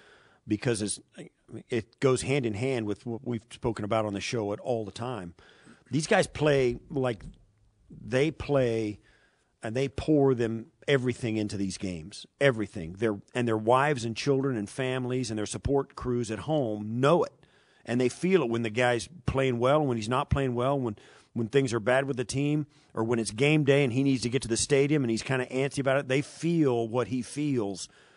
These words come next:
going through all of this, and you can bet that, you know, these players are gonna lean on their families a lot to help them get through this,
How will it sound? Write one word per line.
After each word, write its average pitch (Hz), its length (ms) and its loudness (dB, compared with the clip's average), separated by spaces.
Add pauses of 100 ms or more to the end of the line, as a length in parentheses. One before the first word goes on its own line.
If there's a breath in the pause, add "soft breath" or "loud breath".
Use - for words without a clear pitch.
(320 soft breath)
going 127 260 2
through 147 280 4
all 113 160 2
of 95 60 -6
this, 87 340 -8
and 120 140 -4
you 120 80 -2
can 120 160 -4
bet 156 260 0
that, 117 140 -6 (340)
you 117 140 -4
know, 101 200 -8 (500 soft breath)
these 120 160 -2
players 135 260 4
are 107 40 -6
gonna 120 140 -2
lean 135 240 2
on 127 140 0
their 117 100 -2
families 131 420 -2
a 110 60 -4
lot 131 440 0
to 117 80 -8
help 120 180 -4
them 117 80 -8
get 107 120 -4
through 120 220 -6
this, 139 320 0